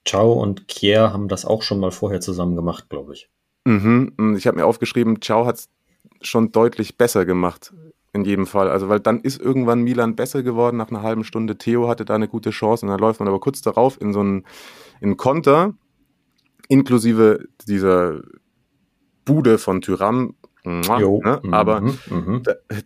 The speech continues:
Speaker 2: da gehört ja auch dazu, dass Ciao da zehn Sekunden lang nicht in den Zweikampf kommt.
Speaker 1: Das ist korrekt. Ja.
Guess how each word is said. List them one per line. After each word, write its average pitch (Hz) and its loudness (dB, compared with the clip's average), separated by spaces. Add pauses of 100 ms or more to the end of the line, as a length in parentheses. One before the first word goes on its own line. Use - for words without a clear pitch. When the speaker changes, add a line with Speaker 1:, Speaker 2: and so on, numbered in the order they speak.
Speaker 2:
da 104 4
gehört 104 4
ja 107 2
auch 120 2
dazu, - -2
dass 101 -2 (140)
Ciao 113 2
da 104 2 (420)
zehn 113 0
Sekunden 113 -2
lang 104 0
nicht 120 -2
in 101 -6
den 92 -2
Zweikampf 87 -2
kommt. - -12 (800)
Speaker 1:
Das - -12
ist - -14
korrekt. 90 -6 (640)
Ja. - -2